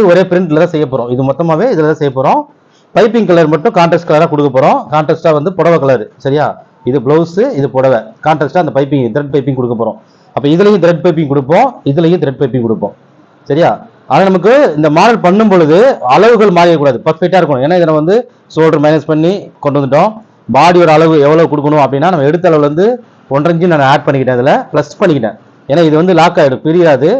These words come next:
ஷோல்டர்ல விரியாது, லூஸ் கொடுக்காது. இந்த ஓப்பன், இந்த ஓப்பன் அளவுக்கு மட்டும் கொஞ்சம் லூஸ் கொடுக்கும், அவ்வளவுதான். ரெண்டு இன்ச்சு நம்ம வைக்க வேண்டிய இடத்துல ஒன்றரை இன்ச்சு வச்சுக்கிட்டோம். அஹ், லைட்டா ஒரு அரை இன்ச்சு இதுல இழுத்து கொடுக்கும் அப்படிங்கிறதுக்காக, ஓகேவா? அப்ப இதுல வந்து நம்ம ஆடியோட மேல் பாடி அப்பர் செஸ்டோட அளவை,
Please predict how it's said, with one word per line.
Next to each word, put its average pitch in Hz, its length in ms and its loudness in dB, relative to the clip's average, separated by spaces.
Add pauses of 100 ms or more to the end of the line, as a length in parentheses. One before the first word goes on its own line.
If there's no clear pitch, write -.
(220)
ஷோல்டர்ல 160 360 0
விரியாது, 147 460 2
லூஸ் 180 240 -4
கொடுக்காது. 135 380 -2 (540)
இந்த 180 260 0
ஓப்பன், 175 340 2
இந்த 156 280 0
ஓப்பன் 180 300 2
அளவுக்கு 160 220 2
மட்டும் 160 240 -2
கொஞ்சம் 175 360 0 (260)
லூஸ் 156 220 -2
கொடுக்கும், 110 320 -4 (220)
அவ்வளவுதான். 135 360 0
ரெண்டு 160 260 0
இன்ச்சு 175 200 -4
நம்ம 170 140 0
வைக்க 143 180 -2
வேண்டிய 170 160 0
இடத்துல 160 240 -2
ஒன்றரை 147 220 -4
இன்ச்சு 151 140 -4
வச்சுக்கிட்டோம். 131 360 -4 (640)
அஹ், 135 180 2
லைட்டா 175 280 2
ஒரு 160 120 4
அரை 151 160 4
இன்ச்சு 147 180 -4
இதுல 151 300 2
இழுத்து 147 220 -2
கொடுக்கும் 135 260 0
அப்படிங்கிறதுக்காக, 117 540 -2 (120)
ஓகேவா? 143 300 0 (560)
அப்ப 135 160 -2
இதுல 160 200 2
வந்து 165 140 0
நம்ம 170 120 2
ஆடியோட 175 360 4
மேல் 165 220 0
பாடி 165 160 2
அப்பர் 175 240 -2
செஸ்டோட 151 300 -2
அளவை, 160 300 2